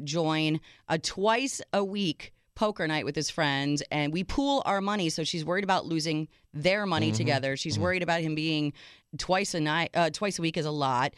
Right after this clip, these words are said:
Speaker 1: You suggested once a week. I think that's a great suggestion.
Speaker 2: I compromise for once a week, yeah. I
Speaker 1: Yeah.
Speaker 2: think it's, and, and see how it goes. You know, don't prejudge. You know, once a week
Speaker 1: Right.
Speaker 2: seems to be fair.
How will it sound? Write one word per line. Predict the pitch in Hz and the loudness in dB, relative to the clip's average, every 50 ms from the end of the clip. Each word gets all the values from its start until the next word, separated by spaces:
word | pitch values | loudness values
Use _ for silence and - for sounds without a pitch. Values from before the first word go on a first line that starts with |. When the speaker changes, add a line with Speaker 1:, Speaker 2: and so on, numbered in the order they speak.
| - - - - _ _ | -16 -20 -20 -20 _ _
Speaker 1:
You | - 165 180 196 202 | -4 -2 -2 0 0
suggested | - - 202 170 196 190 196 - 247 | 0 0 0 0 0 0 0 -2 0
once | 233 269 370 392 - | 0 0 0 0 0
a | 202 | 2
week. | 165 143 131 - | 2 0 2 2
I | 143 160 | 0 0
think | - 202 170 | 0 -2 -4
that's | 214 190 - | -4 -4 -4
a | 180 | -2
great | - 185 170 151 | 0 0 0 0
suggestion. | - 202 180 - 208 202 247 - - - 170 147 135 135 135 156 170 | -4 -6 -2 -2 0 0 0 -2 -2 -2 -2 -2 -2 -4 -4 0 0
Speaker 2:
I | 190 208 | 0 2
compromise | - 226 180 196 180 160 151 147 147 - | 2 0 0 2 2 4 2 2 0 -2
for | 151 | -4
once | 131 131 127 123 - | -4 -2 -4 -4 -4
a | 113 | -2
week, | 104 101 95 90 | -2 -2 -2 0
yeah. | 110 101 98 92 92 98 | 0 0 0 -2 -4 -6
I | 110 | -4
Speaker 1:
Yeah. | 107 123 131 | -2 0 0
Speaker 2:
think | 117 113 110 | 0 -2 -4
it's, | - | -4
and, | - 123 131 139 | -2 -2 0 0
and | 147 151 147 | 0 0 0
see | - - 208 | 0 0 2
how | 190 170 | 4 4
it | 151 135 120 | 4 4 4
goes. | 127 127 113 98 92 92 95 | 2 2 2 2 0 -2 -4
You | 101 | -4
know, | 104 104 | -2 -2
don't | 104 110 147 165 151 | 0 0 0 0 -2
prejudge. | - - - 151 139 127 110 117 135 120 113 113 113 104 98 - - - | -4 -4 -2 -2 -2 -2 2 4 4 6 6 4 2 0 -2 -8 -8 -4
You | 120 | -2
know, | 113 104 98 | 0 0 0
once | 101 107 131 143 139 - | 0 0 -2 -2 0 -2
a | 127 | 0
week | 113 113 | 0 2
Speaker 1:
Right. | 143 - - - - | 0 0 -4 -8 -6
Speaker 2:
seems | 120 110 - | -6 -6 -6
to | - | -4
be | 98 107 104 | -4 -4 -4
fair. | - - 92 90 92 104 120 | -2 -2 -2 -2 -2 -6 -8